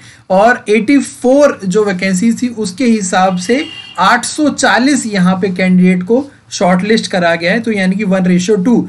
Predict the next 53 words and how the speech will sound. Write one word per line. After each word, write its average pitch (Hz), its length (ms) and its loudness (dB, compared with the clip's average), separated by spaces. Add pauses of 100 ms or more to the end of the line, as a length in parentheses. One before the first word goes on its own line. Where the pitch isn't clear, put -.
(280)
यहाँ 175 260 0
पे, 185 140 -2
अ, 196 200 0
वन 196 160 2
ratio 202 420 0
ten 247 200 2
यहाँ 190 320 2
पे, 208 200 0
अ, 208 180 -8
रेशियो 170 500 -2
बन 202 140 -2
रहा 185 160 2
है - 100 -6 (260)
shortlisting 190 640 0
का। 330 100 0 (440)
तो, 220 140 6
अ, 202 540 0 (260)
दस 254 320 2
हजार 233 320 2
नौ 226 160 0
सौ 254 140 -2
अड़तालीस 196 560 0
candidates 202 520 -4
में 196 140 -4
से 247 160 -2
आठ 175 240 -2
सौ 226 160 -4
चालीस 196 440 -2
candidate 185 500 0
को 202 100 -2
यहाँ 185 220 0
पे 185 140 -4
shortlist 180 460 -4
करा 175 200 -2
गया 175 180 -2
है। 233 100 -10 (320)
ये 247 100 4
exam 233 340 2
conduct 233 360 0
करवाया 220 300 2
गया 226 140 0
था 226 100 0
छब्बीस 214 420 0
नवंबर, 220 280 -2
सत्ताईस 196 520 -4
नवंबर 214 260 -2
और 220 220 -2
उनतीस 202 540 -4
नवंबर 196 320 0
दो 180 120 -2
हज़ार 180 220 0
इक्कीस 180 320 -6
को। 240 220 -4